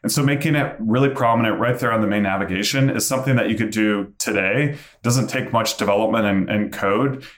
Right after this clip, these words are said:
And I can almost guarantee you, I'm not in the business of guarantees, but you will see a lift in, in terms of overall conversion just by that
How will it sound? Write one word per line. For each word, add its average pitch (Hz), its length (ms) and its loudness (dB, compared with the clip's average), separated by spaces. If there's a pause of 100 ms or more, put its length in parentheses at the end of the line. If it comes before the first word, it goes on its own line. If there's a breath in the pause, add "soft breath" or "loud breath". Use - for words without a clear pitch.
And 104 540 -2
I 113 80 -2
can 131 160 2
almost - 460 0 (120)
guarantee 117 560 0
you, 104 300 2
I'm 98 260 -2
not 107 200 -2
in 101 60 -2
the 98 60 -6
business 139 320 -2
of 104 60 -4
guarantees, 107 460 0
but - 380 -4
you 127 140 4
will 123 220 4
see 117 240 0
a 104 80 2
lift 101 420 0
in, 104 300 0
in 107 120 0
terms 104 300 -2
of 95 260 -2
overall 104 360 2
conversion 104 500 0
just - 180 -2
by 113 100 -2
that 101 180 0